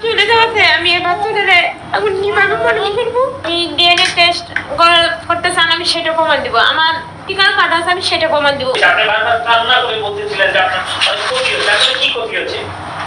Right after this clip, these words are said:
Speaker 1: আমার ক্ষতি হয়েছে বলতে, মনে করেন, আমার সব কাজ চলে গেছে। এখন আমি কি করে খাবো? আমার কি ক-, কি করে খাবো আমি? রা-, আমি, মনে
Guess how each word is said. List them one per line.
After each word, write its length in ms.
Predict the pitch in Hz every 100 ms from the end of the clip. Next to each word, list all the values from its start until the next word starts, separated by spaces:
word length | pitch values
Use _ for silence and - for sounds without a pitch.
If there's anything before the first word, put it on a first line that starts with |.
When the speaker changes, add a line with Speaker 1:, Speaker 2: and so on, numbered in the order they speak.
| -
Speaker 1:
আমার 300 | - 262 302
ক্ষতি 260 | 311 320 339
হয়েছে 320 | 330 320 302
বলতে, 380 | 294 302 320 320
মনে 260 | 320 311 311
করেন, 180 | 311 311 - - -
আমার 240 | 294 311
সব 200 | 311 302 294
কাজ 200 | 302 311
চলে 180 | 330 320
গেছে। 360 | 320 302 208 180 1077 - - - -
এখন 200 | - 339
আমি 160 | 339
কি 140 | 339 370
করে 200 | 359 302
খাবো? 400 | 294 262 214 165 - - - - - -
আমার 200 | - 330 349 349
কি 80 | 359 370
ক-, 180 | 330 339
কি 100 | 403 392
করে 160 | 403 349
খাবো 240 | 311 285
আমি? 260 | 262 226 190 160 - - - - - -
রা-, 200 | 302 320
আমি, 280 | 311 349 339 349 359 - - - - -
মনে 200 | 302 339